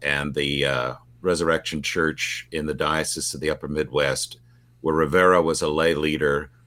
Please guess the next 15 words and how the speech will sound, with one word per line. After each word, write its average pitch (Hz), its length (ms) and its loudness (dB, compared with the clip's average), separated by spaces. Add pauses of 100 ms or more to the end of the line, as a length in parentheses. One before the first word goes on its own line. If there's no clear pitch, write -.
who 76 340 -4 (400)
has 80 240 -4
been 80 240 -2
since 87 320 -2
convicted 78 420 -2
of 71 140 -6
raping, 71 520 0 (520)
uh, 64 340 -2 (460)
people 82 300 0
in 71 80 0
the 69 60 -2
congregation. 69 840 0 (640)
And 73 600 0
the 71 400 -4 (1300)
allegations 90 840 4